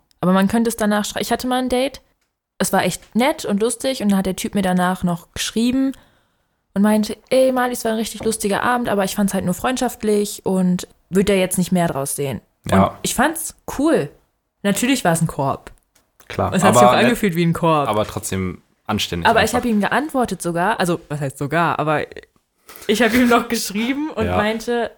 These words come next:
Speaker 1: danke für die Nachricht, dass
Speaker 2: Ja.
Speaker 1: du es so ehrlich geschrieben hast. Danke für die Ehrlichkeit, hab ich geschrieben.
Speaker 2: Glaub ich dir.
Speaker 1: Weil das fand ich wichtig.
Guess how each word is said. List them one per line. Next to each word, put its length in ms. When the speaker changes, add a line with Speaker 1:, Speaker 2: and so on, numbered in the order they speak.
Speaker 1:
danke 260
für 120
die 120
Nachricht, 540
dass 120
Speaker 2:
Ja. 100
Speaker 1:
du 100
es 60
so 80
ehrlich 340
geschrieben 380
hast. 120
Danke 160
für 100
die 60
Ehrlichkeit, 520
hab 80
ich 100
geschrieben. 380
Speaker 2:
Glaub 200
ich 60
dir. 160
Speaker 1:
Weil 100
das 200
fand 160
ich 120
wichtig. 440